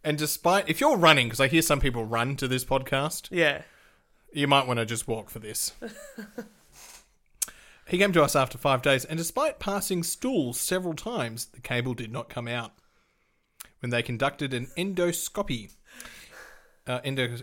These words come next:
Speaker 1: endo-, how do you say it? Endos-
Speaker 2: Endoscopy?
Speaker 1: Endoscopy, that's it. But still couldn't find anything. As the patient complained of severe pain, we decided to perform surgery and found that there was nothing in his intestine.
Speaker 2: Wait a second, though. So that meant he got the whole cable into his dick?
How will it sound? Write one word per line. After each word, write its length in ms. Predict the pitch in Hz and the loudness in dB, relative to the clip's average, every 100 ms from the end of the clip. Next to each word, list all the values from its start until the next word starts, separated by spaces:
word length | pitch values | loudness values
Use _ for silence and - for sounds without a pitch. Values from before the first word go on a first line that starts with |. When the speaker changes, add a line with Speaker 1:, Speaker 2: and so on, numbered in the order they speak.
| - | -10
Speaker 1:
endo-, 120 | 139 | -8
how 40 | 151 | -6
do 80 | |
you 60 | 156 | -4
say 180 | 156 165 | -4 -6
it? 100 | 170 | -6
Endos- 240 | 135 131 | -8 -2
Speaker 2:
Endoscopy? 520 | 175 175 - 214 330 - | -2 -2 -4 -6 -8 -6
Speaker 1:
Endoscopy, 480 | 123 117 - - | -6 -6 -8 -8
that's 220 | 123 123 143 | -6 -4 -4
it. 180 | 175 - - - _ - | -6 -12 -20 -20 _ -8
But 120 | 147 | -6
still 160 | 247 | -2
couldn't 240 | 254 214 160 | 0 0 0
find 340 | - 175 180 | 0 2 4
anything. 460 | 147 123 120 104 92 _ - | 2 0 -6 -12 -16 _ -8
As 120 | 139 | -6
the 80 | - | -2
patient 300 | 208 311 - | -2 -2 -8
complained 440 | 262 - 170 143 | -10 -6 -4 -4
of 100 | 131 | -6
severe 320 | - 120 120 | -8 -6 -8
pain, 500 | 110 - 226 135 127 - _ _ | -8 -6 -4 -4 -6 -10 _ _
we 120 | 127 | -4
decided 480 | 123 120 151 175 202 | -2 -2 -2 -2 -6
to 40 | - | -10
perform 280 | 170 147 | -6 -4
surgery 480 | 127 143 151 147 110 | -2 -4 -4 -6 -10
and 180 | 131 143 | -12 -12
found 360 | - 156 160 170 | -10 -8 -6 -4
that 180 | 170 131 | -6 -4
there 160 | 123 | -4
was 160 | 120 120 | -4 -8
nothing 440 | 113 113 123 127 117 | -10 -10 -10 -12 -12
in 160 | 107 | -16
his 260 | - 107 101 | -14 -14 -14
intestine. 520 | 101 - 139 - 403 | -16 -10 -8 -6 -4
Speaker 2:
Wait 120 | 392 | -2
a 40 | 330 | 0
second, 340 | 262 226 214 | 0 0 -4
though. 200 | 170 151 - - - | -6 -6 -4 -4 -6
So 160 | - | -8
that 260 | 330 320 320 | -2 0 0
meant 200 | 311 269 | -2 -6
he 100 | 285 | -8
got 300 | 254 254 262 | -4 -6 -2
the 80 | 233 | -4
whole 500 | - - 240 240 240 | -4 -6 -2 -2 -2
cable 560 | 220 - 208 220 190 | -8 -6 -4 -4 -6
into 240 | 170 170 170 | -6 -6 -6
his 180 | 147 127 | -6 -4
dick? 440 | 180 - - | -4 -4 -8